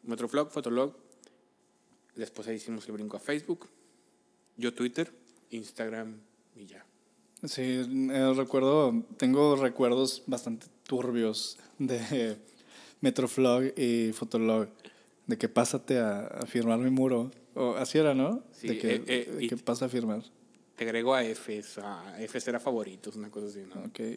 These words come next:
Speaker 2: sí.
Speaker 1: Que los que eran estrellas en eso eran los chilenos, sí me acuerdo.
Speaker 2: En serio. Aquí en México, este, ¿fue fuerte o simplemente a, a mí no me tocó tanto?
Speaker 1: No sé, no me acuerdo. Lo que yo me acuerdo es que los chilenos eran los que, no sé si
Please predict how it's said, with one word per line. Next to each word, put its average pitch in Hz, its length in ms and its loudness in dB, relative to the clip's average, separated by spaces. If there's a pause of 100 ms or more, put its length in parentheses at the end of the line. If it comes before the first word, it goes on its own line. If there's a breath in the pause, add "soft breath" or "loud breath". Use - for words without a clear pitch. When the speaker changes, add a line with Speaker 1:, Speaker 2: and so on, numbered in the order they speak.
(460)
Speaker 2:
sí. 117 520 0
Speaker 1:
Que 120 60 0
los 117 100 0
que - 120 -4
eran 127 180 0
estrellas 123 520 -2
en 113 100 -8
eso 107 160 -8
eran 113 160 -4
los 107 120 -8
chilenos, 87 520 -16
sí - 80 -16
me 90 80 -18
acuerdo. 85 340 -18 (180)
Speaker 2:
En 117 60 -14
serio. 117 360 -2 (460 loud breath)
Aquí 147 180 -2
en 156 60 2
México, 185 560 2 (460)
este, 127 720 -4 (420)
¿fue 143 220 0
fuerte 151 520 6
o 127 260 4
simplemente 135 680 0
a, - 20 0 (380)
a 123 40 -4
mí 110 480 0
no 117 60 2
me 123 120 2
tocó 117 280 -6
tanto? - 340 -8 (840 soft breath)
Speaker 1:
No 127 180 -10
sé, 110 260 -8
no 110 80 -12
me 120 100 -10
acuerdo. 117 460 -8
Lo 117 100 -2
que 123 80 -4
yo 127 100 2
me 170 60 -2
acuerdo 175 220 -2
es 170 60 -6
que - 120 -6
los 131 180 -4
chilenos 123 360 -6
eran 143 120 -2
los - 120 -6
que, 117 140 -4
no 123 120 -4
sé 143 120 -4
si 151 300 -2